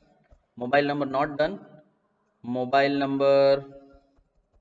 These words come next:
done. Mobile number done.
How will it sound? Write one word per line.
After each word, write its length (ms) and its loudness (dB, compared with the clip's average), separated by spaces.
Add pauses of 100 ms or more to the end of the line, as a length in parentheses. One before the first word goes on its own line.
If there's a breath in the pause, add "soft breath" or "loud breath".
(1080)
done. 240 0 (2750)
Mobile 340 2
number 300 -2
done. 480 -4